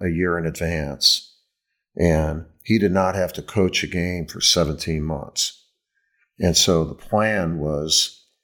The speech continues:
where I would not recruit. He could recruit actually two classes where those kids knew they were playing for him. And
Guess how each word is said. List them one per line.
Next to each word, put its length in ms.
where 480
I 140
would 180
not 320
recruit. 580
He 180
could 200
recruit 640
actually 400
two 240
classes 800
where 120
those 260
kids 360
knew 420
they 140
were 160
playing 400
for 200
him. 440
And 480